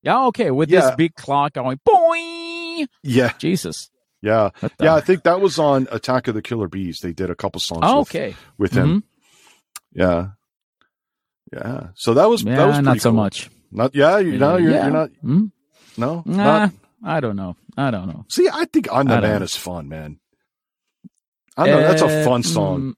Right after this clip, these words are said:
Speaker 2: Like, if I was gonna
Speaker 1: Okay.
Speaker 2: do karaoke somewhere, I think I'd do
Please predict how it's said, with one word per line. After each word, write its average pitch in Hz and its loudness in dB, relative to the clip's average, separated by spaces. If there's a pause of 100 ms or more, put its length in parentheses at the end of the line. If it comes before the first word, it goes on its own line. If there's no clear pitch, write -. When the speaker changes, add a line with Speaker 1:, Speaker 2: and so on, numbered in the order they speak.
(960)
Speaker 2:
Like, 160 2
if 165 2
I 240 4
was - 4
gonna 175 4
Speaker 1:
Okay. 160 2
Speaker 2:
do 170 2
karaoke 135 2
somewhere, 110 0
I 98 -4
think 107 -8
I'd 92 -2
do 90 -8